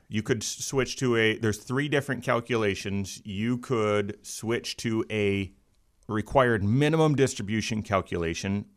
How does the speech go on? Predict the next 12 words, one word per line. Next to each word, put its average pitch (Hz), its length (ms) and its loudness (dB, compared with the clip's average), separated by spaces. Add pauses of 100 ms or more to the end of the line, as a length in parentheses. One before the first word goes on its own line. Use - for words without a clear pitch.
(380)
once 110 640 -4 (160)
if 123 320 2
you 107 160 2
needed 98 360 2
some 92 240 -2
reprieve, 87 560 -4
but 92 280 -2 (160)
if 101 380 -6
you 110 80 0
do 104 200 0
that 104 200 2
incorrectly, 98 800 0